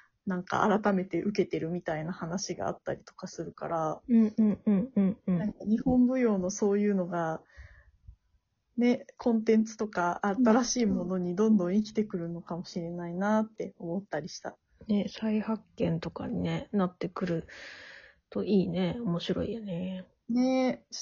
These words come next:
Speaker 1: っとそれ、例えばさ、バレエとかにさ、それを掛け合わせたりしたらどうなるかとかさ、
Speaker 2: うんうんうん。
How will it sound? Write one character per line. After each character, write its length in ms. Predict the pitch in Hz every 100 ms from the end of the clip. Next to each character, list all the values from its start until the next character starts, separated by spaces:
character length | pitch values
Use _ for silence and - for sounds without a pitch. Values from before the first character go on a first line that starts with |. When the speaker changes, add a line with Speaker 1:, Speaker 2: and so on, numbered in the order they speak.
| -
Speaker 1:
っ 20 |
と 100 | -
そ 160 | 208 233
れ、 180 | 254 254
例 360 | - 285 294
え 20 | 302
ば 160 | 208
さ、 160 | 214 190
バ 220 | 185 226
レ 120 | 226
エ 40 | 185
と 120 | 185
か 140 | - 170
に 120 | 170
さ、 180 | - 175
そ 180 | -
れ 100 | 165
を 60 | 175
掛 160 | 180 -
け 120 | 185
合 60 |
わ 60 | 196
せ 100 | 208
た 80 | -
り 80 | 165
し 120 | 175
た 100 | -
ら 80 | 165
ど 200 | 165 180
う 40 |
な 100 | 170
る 100 | 156
か 140 | 170 -
と 120 | -
か 120 | -
さ、 300 | 185 165 143 -
Speaker 2:
う 40 | 226
ん 40 |
う 40 | 220
ん 40 |
う 40 |
ん。 180 | 202 196